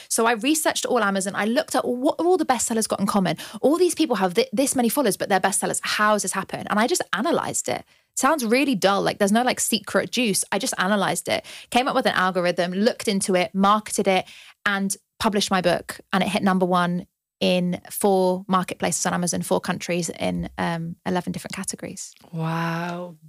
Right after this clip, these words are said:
Speaker 2: Good for
Speaker 1: Yeah.
Speaker 2: you. And I love that. It's a powerful motivator, pro-, proving
Speaker 1: Mm.
Speaker 2: people wrong sometimes,
Speaker 1: Mm.
Speaker 2: or succeeding in spite of the negativity with the right intentions.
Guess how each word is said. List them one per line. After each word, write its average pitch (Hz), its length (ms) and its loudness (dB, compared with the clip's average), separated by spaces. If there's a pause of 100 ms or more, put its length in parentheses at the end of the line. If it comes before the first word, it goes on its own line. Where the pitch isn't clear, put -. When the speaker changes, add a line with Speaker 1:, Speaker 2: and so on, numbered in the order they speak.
(140)
Speaker 2:
Good 269 300 2
for 190 180 2
Speaker 1:
Yeah. 190 200 4
Speaker 2:
you. 196 320 6
And 208 180 4
I 240 80 6
love 294 460 4
that. 185 340 4
It's 220 340 2
a 214 280 4
powerful 302 480 2
motivator, 240 760 2
pro-, 185 440 0
proving 202 280 4
Speaker 1:
Mm. 196 60 2
Speaker 2:
people 190 240 4
wrong 180 260 4
sometimes, 175 760 0
Speaker 1:
Mm. 180 80 -8 (360)
Speaker 2:
or 202 100 6
succeeding 214 680 2
in 180 120 4
spite 190 540 2
of 175 240 0 (100)
the 175 340 4
negativity 180 760 2
with 175 240 2
the 180 100 4
right 180 200 4
intentions. 185 1080 2